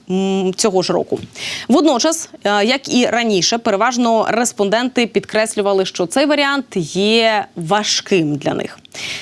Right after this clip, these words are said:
При цьому для більшої частки українців, тобто сорок дев'ять відсотків українців, кажуть, що план є категорично неприйнятним. У травні таких було шістдесят два. Спільний план Європи і України готові прийняти п'ятдесят чотири відсотки українців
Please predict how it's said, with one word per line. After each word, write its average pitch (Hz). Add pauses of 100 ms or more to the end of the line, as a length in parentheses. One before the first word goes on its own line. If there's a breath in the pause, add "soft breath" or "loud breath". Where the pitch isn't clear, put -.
(120 loud breath)
При 330
цьому 240
для 180
більшої 320
частки 214
українців, 220
тобто 202
сорок 220
дев'ять 190
відсотків 175
українців, 240
кажуть, 254
що -
план 262
є 202
категорично 220
неприйнятним. 190 (380 loud breath)
У 185
травні 269
таких 220
було 185
шістдесят 185
два. 165 (520 loud breath)
Спільний 359
план 190
Європи 226
і 214
України 285
готові 254
прийняти 214
п'ятдесят 190
чотири 202
відсотки -
українців 277